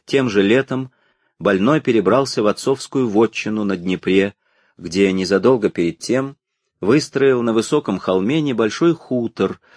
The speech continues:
названный по его имени Михайловой горою. Здесь он не только сумел постепенно поправиться, но и провел впоследствии с небольшими перерывами большую часть остальных тридцати двух лет своей жизни.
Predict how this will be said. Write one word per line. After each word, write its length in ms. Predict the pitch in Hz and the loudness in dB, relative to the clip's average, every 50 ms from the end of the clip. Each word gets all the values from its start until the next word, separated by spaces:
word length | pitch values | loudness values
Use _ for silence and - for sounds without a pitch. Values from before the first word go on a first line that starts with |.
| _ _ | _ _
названный 760 | - 90 107 131 139 127 135 135 135 135 135 139 139 131 - _ _ _ _ | -2 0 0 0 0 -2 -6 -6 -6 -6 -6 -6 -8 -10 -12 _ _ _ _
по 80 | _ - | _ -2
его 320 | 85 82 80 80 95 127 | -2 0 0 2 2 0
имени 480 | - - 101 98 104 110 117 120 123 120 | 0 0 -2 -2 0 0 -2 -2 -2 -2
Михайловой 760 | 113 110 98 - - - 92 101 104 101 104 104 95 104 101 | -2 -2 -2 -2 -2 -2 0 0 0 -2 -2 -2 -2 -2 -2
горою. 580 | 90 95 104 104 92 85 82 78 71 69 - _ _ _ _ _ _ _ _ _ _ _ _ _ _ _ _ | -2 -4 -4 -2 -2 -4 -6 -6 -10 -14 -20 _ _ _ _ _ _ _ _ _ _ _ _ _ _ _ _
Здесь 300 | 185 107 131 196 196 - | -6 2 2 2 4 4
он 140 | 190 180 175 | 2 2 2
не 80 | 175 | 0
только 320 | 170 - 208 196 - - - | 4 4 2 2 4 0 -4
сумел 400 | - - 117 113 110 107 104 - | -2 -2 0 0 2 2 0 0
постепенно 560 | - 98 - - - 92 - 98 98 101 101 | -2 -4 -4 -4 -6 -4 -2 0 0 0 0
поправиться, 720 | - 98 87 - - 117 165 185 156 104 - - - 85 | 0 0 -2 0 0 0 2 2 2 0 -2 -2 -6 -6
но 240 | 78 80 92 135 180 | -4 -2 -2 0 0
и 100 | 196 185 | 0 0
провел 480 | 175 - - 120 113 107 147 180 180 160 | 0 0 0 0 2 2 2 2 2 0
впоследствии 1000 | 131 - _ - 101 - - - 143 170 170 - - - 143 143 135 127 120 - _ _ _ | -2 -6 _ -6 -6 -4 -4 -2 -2 -2 -2 -6 -8 -6 -4 -2 -2 -2 -4 -6 _ _ _
с 120 | - - | -14 -6
небольшими 540 | - 90 80 85 82 82 - - 82 78 76 | -6 -2 0 0 -2 -2 -4 -6 -4 -4 -6
перерывами 720 | 78 - 85 90 110 135 165 202 185 175 165 160 156 156 143 - _ _ _ _ | -6 -6 -2 0 2 4 4 4 4 4 2 2 0 -2 -4 -8 _ _ _ _
большую 500 | - - 147 196 196 - - 165 147 127 | -2 2 2 2 2 2 0 -2 -2 -2
часть 540 | - - 135 143 160 160 - - - - _ _ _ _ _ | 0 0 0 0 0 -2 -6 -12 -18 -20 _ _ _ _ _
остальных 640 | 101 101 - - - 87 82 80 98 135 160 160 - | -4 -4 -2 -2 -2 -2 -2 -2 -2 -4 -4 -6 -2
тридцати 680 | - 107 98 90 - - - 82 80 - - 139 170 | -2 -2 -2 0 -4 -6 -6 -6 -6 -6 -2 -2 -2
двух 480 | 185 151 101 87 80 98 135 - - - | -2 -2 -6 -6 -2 -2 -2 -4 -4 -6
лет 380 | - 85 85 98 117 120 - - | -4 0 0 0 0 -2 -6 -12
своей 480 | - - - 87 73 78 80 90 87 | -14 -8 -6 -6 -4 -4 -4 -4 -4
жизни. 540 | 80 78 80 80 78 69 69 67 - _ _ | -4 -4 -6 -6 -6 -8 -12 -18 -20 _ _